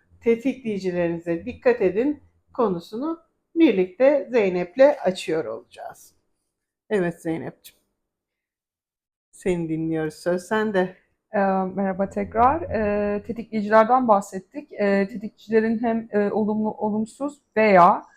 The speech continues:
Speaker 2: e, ilham verici, yani ileriye götürücü olduğundan,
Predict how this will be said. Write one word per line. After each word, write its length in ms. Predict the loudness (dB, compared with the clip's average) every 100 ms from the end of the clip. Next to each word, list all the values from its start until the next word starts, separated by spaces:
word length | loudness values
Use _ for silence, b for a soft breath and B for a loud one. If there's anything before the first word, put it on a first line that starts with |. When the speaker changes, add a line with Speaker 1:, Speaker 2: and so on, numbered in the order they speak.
| b b 2
Speaker 2:
e, 480 | 2 4 2 0 0
ilham 440 | 0 4 4 4
verici, 600 | 2 0 -4 -4 -4 -4 0
yani 500 | 4 4 2 -2 -2
ileriye 460 | -2 0 0 0
götürücü 720 | 0 -4 -4 -4 0 0 0 -2
olduğundan, 680 | -2 0 -2 2 0 0